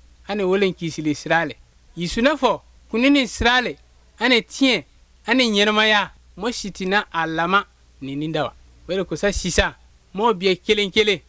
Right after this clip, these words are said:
e ni na kisi cɛ ko mɛnna, e k'e ka o ɲin, a ɲin wakatilen sisa le. Cɛ ko dɔ kɔrɔ y'a ye ma. I ɲɛ suuru kuma,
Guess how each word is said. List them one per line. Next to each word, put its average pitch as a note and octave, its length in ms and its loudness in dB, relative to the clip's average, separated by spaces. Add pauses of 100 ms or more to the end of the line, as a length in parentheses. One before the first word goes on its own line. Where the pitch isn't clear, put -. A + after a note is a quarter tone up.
(440)
e G3 160 4
ni A#3 280 2
na C#4 180 2
kisi G#3+ 340 -4
cɛ G#3+ 160 0
ko A3 100 0
mɛnna, G#3 420 2 (320)
e D#3+ 120 -6
k'e F#3+ 160 -4
ka F#3 160 2
o F#3+ 80 0
ɲin, D#3 320 -4 (400)
a G3 100 2
ɲin G3 200 2
wakatilen E3 500 -2
sisa A#2+ 320 -14
le. A2 80 -14 (460)
Cɛ A3+ 100 4
ko A#3 120 -2
dɔ A3 160 2
kɔrɔ A3+ 200 2
y'a B3 180 4
ye A3 60 0
ma. F#3 120 -6 (580)
I F#3 60 -8
ɲɛ B3+ 140 2
suuru C4+ 300 0
kuma, C4+ 300 2